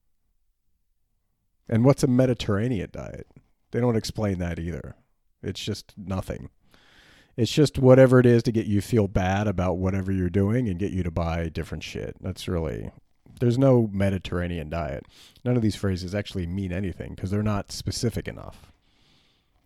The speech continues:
Like, if you want me to switch from butter to olive oil, that's specific. If you just say Mediterranean diet, what the fuck is that?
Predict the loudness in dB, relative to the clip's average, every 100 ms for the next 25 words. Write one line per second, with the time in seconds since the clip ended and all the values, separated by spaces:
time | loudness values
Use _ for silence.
0 | _ -4 0 4 6 6 6 4 4 4
1 | 2 0 -6 _ _ _ _ _ _ -18
2 | -14 -8 2 2 2 -4 -4 0 0 2
3 | 0 0 0 2 2 0 0 -2 -4 -6
4 | -8 -12 -10 -6 -6 -8 -14 -18 -20 -14
5 | -8 -4 -2 -2 -4 -4 -6 -6 -6 -6
6 | -6 -4 -4 -4 -6 -10 -6 -6 -6 -4
7 | -4